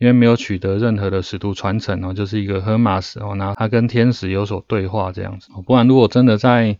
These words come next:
正典当中，我们现在就会讲说，在洗礼之后只能犯一次罪哦。在洗礼之后只能犯一次罪哦，这其实也是孟他鲁派的一个要求啊，就包含在圣洁生活当中哦。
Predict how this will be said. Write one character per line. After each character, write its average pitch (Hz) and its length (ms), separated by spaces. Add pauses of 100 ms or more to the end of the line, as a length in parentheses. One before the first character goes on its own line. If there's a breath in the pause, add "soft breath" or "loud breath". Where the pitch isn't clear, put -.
正 147 200
典 101 180
当 113 220
中， 117 140
我 98 60
们 95 120
现 110 140
在 107 80
就 104 260
会 101 320
讲 98 320
说， 98 380
在 139 180
洗 127 160
礼 123 120
之 120 120
后 123 140
只 104 120
能 98 140
犯 113 240
一 101 60
次 101 220
罪 104 340
哦。 110 160 (160)
在 196 160
洗 185 220
礼 139 80
之 - 180
后 160 180
只 117 140
能 101 160
犯 135 280
一 110 100
次 123 240
罪 120 240
哦， 95 120
这 123 140
其 - 140
实 113 60
也 95 100
是 110 100
孟 117 260
他 104 200
鲁 101 120
派 101 280
的 95 140
一 95 120
个 98 460
要 104 260
求 95 220
啊， 90 120
就 104 160
包 131 200
含 120 120
在 131 220
圣 131 240
洁 98 220
生 107 220
活 95 180
当 92 260
中 95 260
哦。 104 120